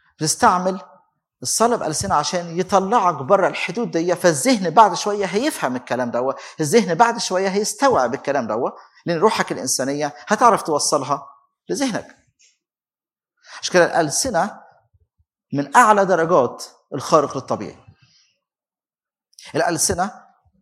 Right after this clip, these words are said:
هي ليست للكرازة.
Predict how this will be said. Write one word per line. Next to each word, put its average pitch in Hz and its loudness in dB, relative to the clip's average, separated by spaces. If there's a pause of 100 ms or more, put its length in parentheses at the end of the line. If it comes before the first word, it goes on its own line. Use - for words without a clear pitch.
(140)
هي 160 2 (380)
ليست 190 4
للكرازة. 143 2